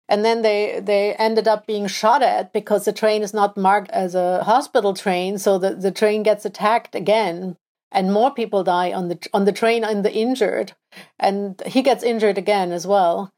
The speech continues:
It just goes on and on. And, and then a few months later, he's able to get out of the hospital and he walks on a crutch.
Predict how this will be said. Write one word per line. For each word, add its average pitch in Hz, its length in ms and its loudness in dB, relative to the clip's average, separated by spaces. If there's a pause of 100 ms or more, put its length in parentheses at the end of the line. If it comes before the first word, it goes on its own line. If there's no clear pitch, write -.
It 220 80 -6
just 226 220 2
goes 226 160 2
on 226 260 0
and 233 120 0
on. 214 300 0
And, 190 380 -4
and 185 240 0
then 196 300 0
a 196 60 -8
few 233 180 0
months 220 240 0
later, 202 300 2
he's 185 180 -4
able 196 240 0
to 190 80 -10
get 185 160 2
out 190 180 4
of 180 120 -4
the 170 60 -6
hospital 185 520 0
and 175 140 -2
he 180 100 -2
walks - 580 0
on 175 200 -4
a 170 80 -4
crutch. - 500 0